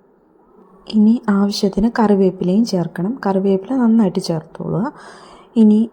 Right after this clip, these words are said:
രണ്ട്, ആ, സ്പൂൺ നല്ല എരിവുള്ള മുളക് പൊടി, പിന്നെ ഒരു രണ്ട് ടീസ്പൂൺ, ആ, നമ്മുടെ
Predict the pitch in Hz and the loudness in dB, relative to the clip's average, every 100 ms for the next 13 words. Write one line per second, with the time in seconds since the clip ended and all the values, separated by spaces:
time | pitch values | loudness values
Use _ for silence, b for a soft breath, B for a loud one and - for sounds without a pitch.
0 | - 196 196 196 202 202 214 214 - - | -4 -2 0 2 2 2 0 -2 -10 -8
1 | 180 175 175 175 - 180 180 220 - B | -6 -4 -6 -8 -10 -4 -4 -4 -10 B
2 | B B 202 196 190 180 180 180 165 165 | B B -2 2 2 2 0 0 0 -2
3 | 165 151 151 156 151 165 254 349 b b | -2 -4 -6 -6 -6 -6 -6 -8 b b
4 | b b 240 233 226 214 208 196 202 220 | b b 4 4 4 2 0 0 2 4
5 | 233 185 175 - - 190 233 B B B | 4 2 -2 -4 -6 -4 -4 B B B
6 | - - 202 190 185 185 180 | -20 -12 -6 -4 -2 -2 -2